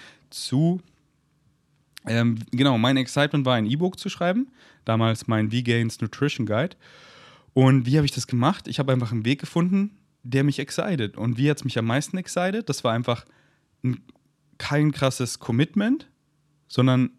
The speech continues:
aber jeden Tag, weil ich weiß einfach, wie krass sich diese Baby-Steps addieren. Und dann war ich so, was ist ne, weil mir hat das immer voll geholfen mit, mit einer Zeit, so ey,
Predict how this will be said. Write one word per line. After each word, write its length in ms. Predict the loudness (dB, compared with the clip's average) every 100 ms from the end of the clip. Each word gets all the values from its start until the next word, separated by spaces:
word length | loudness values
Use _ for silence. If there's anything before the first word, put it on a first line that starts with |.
| _ -4
aber 220 | 0 0
jeden 400 | 0 0 2 0
Tag, 400 | 2 0 0 -6
weil 180 | -2 -2
ich 100 | 0
weiß 220 | 0 0
einfach, 240 | 0 -4 -4
wie 80 | -8
krass 240 | -6 -8
sich 100 | -8
diese 220 | -6 -4
Baby-Steps 720 | -2 -2 0 -6 -2 -4 -2
addieren. 500 | -8 -2 2 4 2
Und 80 | -2 _ -20 -20 -20 _ 0
dann 100 | 4
war 100 | 4
ich 80 |
so, 140 | 2 0
was 180 | 0 0
ist 160 | -2
ne, 100 | -2 -4 _ -2
weil 240 | 0 0 -4 0
mir 180 | 2
hat 80 | 2
das 80 | 2
immer 140 | 0
voll 240 | 2 0 2
geholfen 460 | 2 2 2 0
mit, 180 | 0 0
mit 260 | -2 -2 -2
einer 120 | -2
Zeit, 480 | -2 0 0 -2 -10 _ _ _ _ _ _ -6
so 120 | -4
ey, 480 | -2 0 0 -2